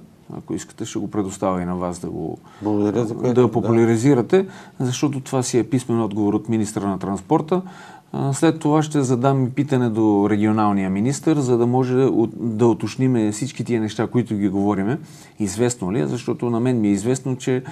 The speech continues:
Speaker 1: комисията Юнкер няма офис в България и трябва да направим предпоставките.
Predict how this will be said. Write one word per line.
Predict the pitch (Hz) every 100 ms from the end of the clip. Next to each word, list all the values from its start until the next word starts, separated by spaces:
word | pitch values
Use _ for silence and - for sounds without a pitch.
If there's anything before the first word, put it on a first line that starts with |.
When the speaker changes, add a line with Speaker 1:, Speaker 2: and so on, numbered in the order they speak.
| - -
Speaker 1:
комисията | 135 139 127 110
Юнкер | 110 104 101 120
няма | 120 107 95
офис | 87 78
в | 80 76
България | 80 76 76 76 117 - -
и | 120
трябва | 117 110
да | 98
направим | 90 117 113
предпоставките. | 101 98 - - 92 90 - 139